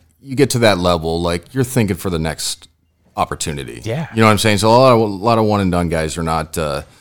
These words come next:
Speaker 1: diving on the floor, taking charges.
Speaker 2: <laughs>
Speaker 1: Like,
Speaker 2: Yeah.
Speaker 1: Jalen, Jalen was that guy, but, uh, yeah, it's just an interesting, uh, connection you have with
Speaker 2: There we go. Right?
Speaker 1: Jalen and Chet and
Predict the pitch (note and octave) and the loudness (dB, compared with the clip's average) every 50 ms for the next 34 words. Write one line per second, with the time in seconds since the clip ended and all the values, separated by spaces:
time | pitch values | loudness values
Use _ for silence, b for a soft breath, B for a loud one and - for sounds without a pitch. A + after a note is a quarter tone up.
0 | b b b b _ _ - E2 E2 D#2+ E2 D#2+ D#2+ D2+ - - F2 E2+ E2+ E2 | b b b b _ _ 0 0 0 2 0 -2 -2 -4 -6 -4 -2 0 0 0
1 | - E2+ D2+ D#2 D2+ - - D#2 D#2 D#2 D#2 E2+ E2+ E2+ - - - F2+ - D#3 | -2 -4 -6 -4 -4 -2 -2 0 -2 -2 -2 -4 -4 -4 0 0 0 2 2 2
2 | A2 A2+ A#2+ A#2+ B2 A#2+ A#2+ G#2+ - - - F#2+ G2 G2 G2 F#2+ F2 F#2+ F2 D#2+ | 4 4 4 4 4 2 2 0 -4 -4 -4 -2 -2 0 -2 -2 -2 0 -2 -2
3 | D2+ - D#2 D#2 D2+ D2+ C#2+ - D#2 D2+ C#2+ _ - E2 D#2+ D#2 D#2 D#2 D#2 - | -2 -4 -4 -4 -4 -4 -4 -6 -10 -10 -10 _ -10 -8 -4 -4 -4 -6 -6 -10
4 | b b b b b b b _ B2 A#2+ F2+ F2 F2 D#2 - G#2 F#2 E2 F#2+ E2+ | b b b b b b b _ -4 -2 0 0 -2 -2 -6 -8 -6 -4 -4 -4
5 | F2 F2+ F2 F2 E2+ - - - E2+ F2 E2+ E2 D#2+ D#2 D#2 D#2 - - F#2 F2 | -2 -2 -2 -4 -4 -6 -6 -6 -4 -4 -4 -4 -4 -4 -6 -8 -8 -6 -4 -2
6 | E2+ F2 - - - F2 D#2 D#2+ D#2 D#2 D#2+ D#2+ D#2 D2+ D#2+ D#2 D#2 E2+ E2 E2 | -2 -2 -4 -6 -6 -6 -6 -4 -4 -4 -4 -4 -4 -6 -8 -8 -8 -8 -10 -10
7 | F2 F#2+ F#2 F2 A2 C3 C#3+ F3+ G3+ F#3+ - F#2+ G#2 G2 G2 G2 F2+ - G#2 G2+ | -10 -10 -10 -6 -2 2 2 2 2 2 0 0 0 0 0 -2 -2 0 2 2
8 | G2+ G2+ F#2+ D#2 F#2 A2 G#2 G2 F#2+ | 2 0 -2 -4 -6 -8 -8 -8 -12